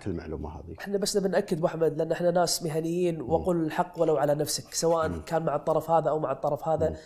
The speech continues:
Speaker 2: لأن واجبنا اليوم كاجتهاد أن نكون مهنيين للارتقاء بالإعلام الكويتي.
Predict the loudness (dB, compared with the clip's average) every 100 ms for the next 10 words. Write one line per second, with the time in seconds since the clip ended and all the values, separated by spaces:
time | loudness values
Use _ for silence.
0 | -20 _ 0 4 6 4 2 4 2 2
1 | -2 -2 2 2 2 0 -2 -4 -4 -4
2 | -4 -4 -2 0 2 2 0 -2 2 6
3 | 6 4 0 0 0 -2 -4 -8 -8 -10